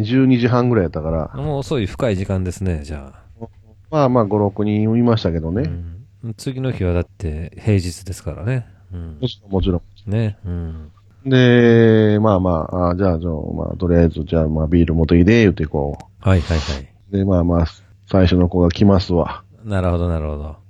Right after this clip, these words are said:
Speaker 1: で、まあまあ、あのー、
Speaker 2: うん。
Speaker 1: 「君どこの子なん？」やったら、「福岡です」と。
Speaker 2: ああ、いいですね。
Speaker 1: 「ああ、そうなんや」、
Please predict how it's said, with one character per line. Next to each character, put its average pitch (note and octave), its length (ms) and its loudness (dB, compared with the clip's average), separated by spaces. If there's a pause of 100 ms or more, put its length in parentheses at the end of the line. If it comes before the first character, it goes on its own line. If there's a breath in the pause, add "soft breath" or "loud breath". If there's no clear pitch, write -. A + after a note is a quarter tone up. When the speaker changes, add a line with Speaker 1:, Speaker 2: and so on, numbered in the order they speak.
Speaker 1:
で、 B2 160 4
ま A#2+ 100 4
あ A2 60 2
ま G2 120 2
あ、 E2+ 260 -2
あ E2+ 40 -8
の E2+ 120 -10
ー、 E2 380 -8
Speaker 2:
う - 40 -10
ん。 - 20 -12
Speaker 1:
「君 F#2 220 -4
ど F#2 100 0
こ F#2 100 -2
の F2 120 0
子 E2+ 100 0
な D#2 120 -2
ん？」 - 40 -4
や D2 40 -6
っ - 20 -6
た D2+ 120 -6
ら、 D2+ 80 -6
「福 A2 200 2
岡 F2 240 4
で D2 120 -4
す」 - 100 -14
と。 D#2 140 -10
Speaker 2:
あ G1+ 340 -10
あ、 G#1 60 -8
い A1+ 80 -8
い - 40 -10
で D2+ 100 -12
す - 100 -18
ね。 F2 280 -12 (380)
Speaker 1:
「あ E2 240 -2
あ、 D#2+ 60 -2
そ F#2+ 180 2
う - 40 4
な E2+ 120 4
ん D#2+ 80 -2
や」、 C#2+ 100 -6